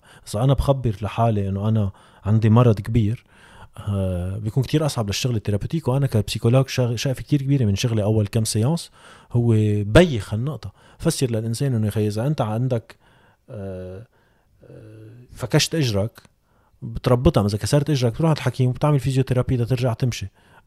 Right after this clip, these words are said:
أنت مشكلتك النفسية مثل فكش إجر. هلأ في ناس مشكلتهم النفسية مثل كأنه سرطان، حسب قد إيه ع-، قد إيه عاطي للمرض النفسي اللي عندك إياه. بس بيجي مثلا مرات ناس عندهم ديبرسيون، آه،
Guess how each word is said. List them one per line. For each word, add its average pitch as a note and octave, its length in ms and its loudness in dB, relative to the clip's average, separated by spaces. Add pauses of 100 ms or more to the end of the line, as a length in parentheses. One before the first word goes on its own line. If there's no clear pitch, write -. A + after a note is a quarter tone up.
أنت G3 200 2
مشكلتك D3 480 -4
النفسية D3 420 -4
مثل F3 140 -6
فكش - 340 -10
إجر. C3 360 -4
هلأ G2 200 -8
في F3 180 -2
ناس F#3+ 280 0
مشكلتهم D#3 420 -2
النفسية D#3 640 -2 (260)
مثل D3+ 220 -2
كأنه F3 280 2
سرطان، D#3 500 4
حسب C#3 300 -2
قد C3 160 -2
إيه D3+ 100 2
ع-، A2+ 300 -6
قد A2+ 160 -2
إيه B2 60 2
عاطي D3 300 0
للمرض A2+ 440 0
النفسي B2 280 -4
اللي A2+ 100 -4
عندك C3 260 -4
إياه. D#3+ 120 -2 (220)
بس - 100 -10
بيجي C#3+ 180 0
مثلا C3+ 200 2
مرات C3+ 360 -2
ناس D3+ 200 -4
عندهم C3 320 -6 (420)
ديبرسيون، A2+ 1040 -6 (100)
آه، G#2+ 420 -10